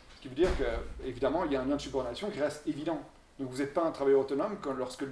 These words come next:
lien de subordination, euh, est aussi net. Euh, d'une certaine manière, vous êtes un salarié de fait, sauf qu'en droit, euh, c'est pas forcément reconnu.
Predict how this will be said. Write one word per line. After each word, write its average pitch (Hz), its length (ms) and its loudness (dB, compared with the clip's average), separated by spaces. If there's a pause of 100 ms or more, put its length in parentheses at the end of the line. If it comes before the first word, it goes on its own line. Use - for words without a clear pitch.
lien 147 120 2
de 160 40 -4
subordination, 123 680 -6 (500)
euh, 117 140 0
est 127 100 -2
aussi 120 260 -4
net. 151 280 -2 (100)
Euh, 120 120 -6 (100)
d'une 127 140 -8
certaine 117 220 -6
manière, 147 140 -2
vous 131 100 -4
êtes 135 100 -4
un - 60 -4
salarié 131 420 0
de 131 100 -2
fait, 165 280 -6 (340)
sauf 170 300 0
qu'en 131 320 0
droit, 123 420 -2 (440)
euh, 123 140 0
c'est 131 160 -6
pas 185 100 2
forcément 151 360 -2
reconnu. 123 320 -4